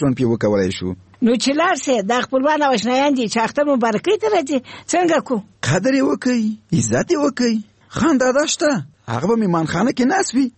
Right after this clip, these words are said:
Speaker 1: او هلکان به ورته ګرځي. لس منه وچه او شل دېرش منه تازه مېوې مې درته راوړي دي. خانګل به یو خوسی،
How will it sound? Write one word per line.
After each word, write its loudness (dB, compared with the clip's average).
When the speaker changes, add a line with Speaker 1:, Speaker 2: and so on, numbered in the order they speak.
Speaker 1:
او 2
هلکان 0
به 4
ورته 2
ګرځي. -2
لس 0
منه 0
وچه 0
او 0
شل 0
دېرش 0
منه 2
تازه 0
مېوې 2
مې 4
درته 0
راوړي 0
دي. -12
خانګل 0
به 2
یو 2
خوسی، -4